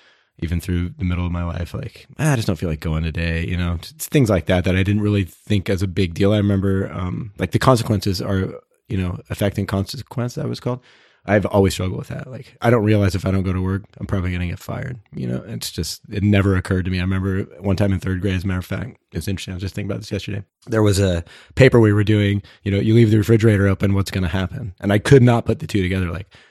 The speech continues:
here's the refrigerator open, and here's, like, a puddle of, <laughs> you know, melted ice. And I was like, "What?" And teacher's like, "You really, you don't see that?" And I was like, "I don't understand <laughs> that concept."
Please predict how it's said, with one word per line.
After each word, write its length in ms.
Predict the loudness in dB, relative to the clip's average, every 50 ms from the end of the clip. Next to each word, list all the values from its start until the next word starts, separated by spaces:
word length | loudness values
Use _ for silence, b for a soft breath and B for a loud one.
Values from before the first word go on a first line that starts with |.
| b b b
here's 180 | 0 0 2 2
the 60 | 2
refrigerator 500 | 2 2 2 2 4 4 4 4 4 2
open, 400 | 2 0 0 -2 -2 -2 -4 -4 _ -4
and 100 | -2 0
here's, 200 | 0 0 0 0
like, 160 | -2 -2 -2
a 40 | -4
puddle 360 | -4 -4 -4 -2 0 0 -2
of, 400 | -2 0 0 0 -2 -2 -8 _ -18 -16 -14
<laughs> 160 | -14 -8 -4
you 80 | 0 0
know, 100 | 2 4
melted 360 | 4 6 4 6 6 6 6
ice. 260 | 6 6 6 4 4
And 80 | 4 4
I 40 | 4
was 120 | 4 6
like, 220 | 4 4 4 2 2
"What?" 360 | 4 6 8 8 8 6 2 0
And 180 | -2 -2 2
teacher's 320 | 2 2 2 2 2 2 2
like, 160 | 2 2 2
"You 100 | 2 4
really, 300 | 6 6 8 8 8 8
you 120 | 8 8
don't 220 | 8 8 6 6 4
see 340 | 0 2 4 6 6 8 8
that?" 220 | 10 10 10 10
And 80 | 10 10
I 80 | 8 8
was 80 | 8 8
like, 280 | 8 6 4 2 -4 _ _ _ _ _ -4
"I 40 | -2
don't 260 | 4 8 8 10 10
understand 580 | 10 10 8 8 8 8 8 8 8 6 6 6
<laughs> 80 | 6
that 180 | 4 4 4 0
concept." 640 | 4 6 8 8 8 8 6 4 4 4 2 2 0